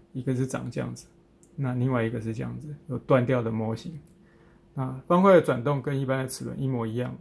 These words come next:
那都只能做一百八十度的转动。那转动的符号，那都是代表转一百八十度。像这个 F 的话，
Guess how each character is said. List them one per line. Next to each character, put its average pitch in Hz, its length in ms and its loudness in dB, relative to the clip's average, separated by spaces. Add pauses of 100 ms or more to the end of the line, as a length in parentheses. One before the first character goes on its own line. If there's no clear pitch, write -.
(120)
那 135 160 -4
都 131 160 0
只 127 160 -6
能 110 140 -2
做 147 140 -2
一 139 80 0
百 123 100 -4
八 127 180 0
十 131 160 -6
度 127 280 -4
的 123 40 -10
转 139 200 -10
动。 - 180 -8 (460)
那 131 220 -6
转 117 180 2
动 175 140 8
的 156 80 6
符 123 160 0
号， 135 260 2 (1300)
那 123 140 -6
都 135 180 0
是 147 80 2
代 147 160 6
表 - 220 -2
转 - 180 -6
一 120 60 -2
百 120 120 -2
八 117 220 -4
十 - 160 -14
度。 139 240 -10 (300)
像 120 200 -4
这 117 120 -4
个 113 180 -6
F 147 300 2
的 123 100 6
话， 123 220 2